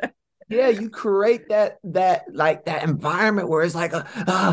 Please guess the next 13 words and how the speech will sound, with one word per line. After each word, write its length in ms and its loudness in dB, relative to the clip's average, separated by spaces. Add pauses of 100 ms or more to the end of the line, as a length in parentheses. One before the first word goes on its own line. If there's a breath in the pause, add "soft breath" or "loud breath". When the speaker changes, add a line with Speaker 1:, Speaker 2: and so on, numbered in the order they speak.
(180)
Speaker 2:
I, 320 2
I 80 -2
gotta, 400 2
I 80 -2
gotta 160 4
do 140 -2
this. 180 2
Speaker 1:
Wrong. 180 -6
Speaker 2:
I 40 -2
gotta 160 2
get 120 0
Speaker 1:
Yep. 60 -4
Speaker 2:
better. 320 0